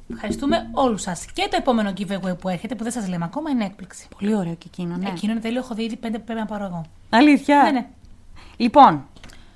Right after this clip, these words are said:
Speaker 2: πες για το άλλο που τρελαθήκαμε.
Speaker 1: Θα πω αυ-, θα πω αυτό και μετά να ξεκινήσουμε τις ιστορίες
Speaker 2: Ναι.
Speaker 1: μας. Το πιο συγκλονιστικό πράγμα που έγινε αυτές τις δύο εβδομάδες ήτανε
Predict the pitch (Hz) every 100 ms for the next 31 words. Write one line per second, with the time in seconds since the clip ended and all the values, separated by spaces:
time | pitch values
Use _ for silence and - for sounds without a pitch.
0 | - 208 208 220 220 214 190 175 170 165
1 | 165 165 208 - 208 202 202 196 180 170
2 | 165 190 226 247 226 - - 196 226 233
3 | 214 - - 208 214 381 - 262 233 285
4 | - 262 269 254 311 269 - - 247 226
5 | 170 180 185 175 - - - - - -
6 | - - 233 - 349 339 294 285 269 254
7 | 294 302 277 285 233 190 180 233 262 233
8 | 190 180 - 277 262 190 185 269 196 175
9 | 165 156 156 170 254 - - - - -
10 | - - - - - 247 - 240 240 247